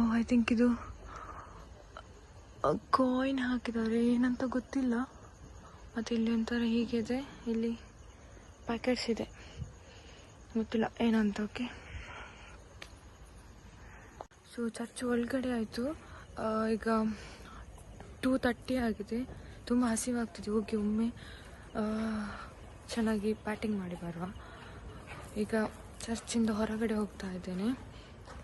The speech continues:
ಪ್ರೇಯರ್ ಎಲ್ಲ ನಾನು ಮಾಡಿದೆ. ಓಕೆ, ಮಾಡಿ ಇನ್ನೊಮ್ಮೆ ಹತ್ತಿರದಿಂದ ತೋರಿಸ್ತೇನೆ, ಒಂದು ನಿಮಿಷ. ಸಿ, ಕಾಣ್ತಿದೆ ಅಲ್ಲ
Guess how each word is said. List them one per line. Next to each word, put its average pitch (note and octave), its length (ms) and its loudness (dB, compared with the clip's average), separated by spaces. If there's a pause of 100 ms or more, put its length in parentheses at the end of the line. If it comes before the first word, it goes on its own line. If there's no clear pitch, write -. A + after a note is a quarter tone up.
(380)
ಪ್ರೇಯರ್ A3 280 0
ಎಲ್ಲ G#3+ 200 0
ನಾನು G#3 320 2
ಮಾಡಿದೆ. G3+ 440 2
ಓಕೆ, G3+ 260 -2 (800)
ಮಾಡಿ A3 200 0
ಇನ್ನೊಮ್ಮೆ A#3+ 480 4
ಹತ್ತಿರದಿಂದ A#3 500 2
ತೋರಿಸ್ತೇನೆ, G3+ 520 0
ಒಂದು F#3+ 160 4
ನಿಮಿಷ. F3+ 300 0 (3500)
ಸಿ, - 200 -2 (2250)
ಕಾಣ್ತಿದೆ A#3+ 500 4
ಅಲ್ಲ G#3+ 180 6